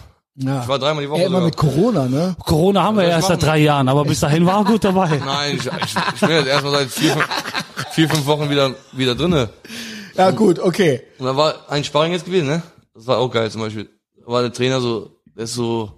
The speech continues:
Speaker 2: ich war ja neu halt, ne? Das ist so, so bei den Wett-, Wettkämpfen gegenüber ist er so, der mag die halt, ne? Weil der will, dass die Leute kämpfen, der nimmt auch keinen Beitrag
Speaker 1: Ja.
Speaker 2: an sogar, ne? So k-, korrekt ist er. Und da war ein, ein Tag, da hat der, ja, will wir Sparring machen? Und ich natürlich, ja, ich.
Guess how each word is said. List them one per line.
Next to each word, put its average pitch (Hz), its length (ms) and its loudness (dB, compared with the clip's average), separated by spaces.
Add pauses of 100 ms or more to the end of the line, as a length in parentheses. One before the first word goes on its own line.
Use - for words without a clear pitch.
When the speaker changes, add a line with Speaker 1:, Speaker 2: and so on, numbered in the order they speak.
Speaker 2:
ich - 120 -10
war 127 100 2
ja 120 80 0
neu 120 240 2
halt, 104 160 -2
ne? 117 140 -6 (840)
Das 120 120 -2
ist 131 60 -2
so, 131 180 2
so 113 180 -2
bei 113 140 0
den 113 120 -2
Wett-, 127 260 0
Wettkämpfen 151 380 0
gegenüber 151 260 0
ist 139 140 -2
er 139 80 -2
so, 123 180 0
der 117 100 0
mag 127 240 0
die 107 120 -4
halt, 104 140 -4
ne? 120 160 -4
Weil 113 80 -2
der 117 100 -2
will, 135 160 2
dass 127 140 0
die 127 80 -6
Leute 117 180 -2
kämpfen, 139 300 -4
der 127 80 -4
nimmt 135 160 -4
auch 120 80 -4
keinen 110 160 -8
Beitrag 143 300 4
Speaker 1:
Ja. 110 60 -8
Speaker 2:
an 104 80 -12
sogar, 104 160 -12
ne? 113 220 -6
So 107 100 -10
k-, - 100 -20 (440)
korrekt 110 240 2
ist 104 140 -2
er. 107 100 0 (760)
Und - 100 -4
da 127 100 4
war 131 180 2
ein, 139 240 0 (100)
ein 131 180 2
Tag, 170 240 2 (240)
da 131 100 0
hat 127 80 0
der, 135 80 4
ja, 131 120 4
will 143 120 2
wir 139 60 -2
Sparring 139 320 0
machen? 160 180 2
Und 107 80 0
ich 113 120 -2
natürlich, 117 280 0
ja, 110 220 0
ich. 131 260 0